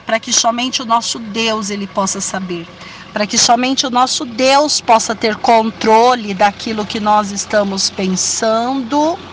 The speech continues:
e sentindo. Mas quando nós abrimos a nossa boca e quando nós executamos alguma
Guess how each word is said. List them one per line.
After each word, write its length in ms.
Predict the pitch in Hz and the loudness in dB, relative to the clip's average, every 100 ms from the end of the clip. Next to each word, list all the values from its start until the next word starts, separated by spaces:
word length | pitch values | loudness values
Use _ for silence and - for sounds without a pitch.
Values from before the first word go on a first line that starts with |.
| - - - - | -18 -18 -20 -6
e 140 | 233 226 | -2 -2
sentindo. 1000 | - 233 226 - - 196 185 175 170 165 180 - - - - - - - - - - - - - - - | 0 -2 -2 -2 -2 0 -4 -6 -8 -12 -16 -20 -20 -20 -20 -20 -20 -20 -20 -20 -20 -20 -20 -20 -14 -2
Mas 180 | 220 - | 0 2
quando 240 | 294 277 | 2 4
nós 220 | 285 294 | 4 4
abrimos 480 | 294 262 330 339 302 | 2 2 2 2 2
a 80 | 302 | 4
nossa 320 | 285 - 240 | 2 0 -4
boca 720 | 202 208 226 214 - 208 180 | 0 2 2 2 0 0 0
e 80 | 190 | -2
quando 400 | 185 233 226 240 | -4 -2 -2 -2
nós 420 | 226 226 233 220 | -2 2 2 0
executamos 840 | 226 202 226 233 - 254 277 277 - | -4 -6 -6 -6 0 2 4 2 2
alguma 500 | 226 202 233 233 | 0 0 -4 0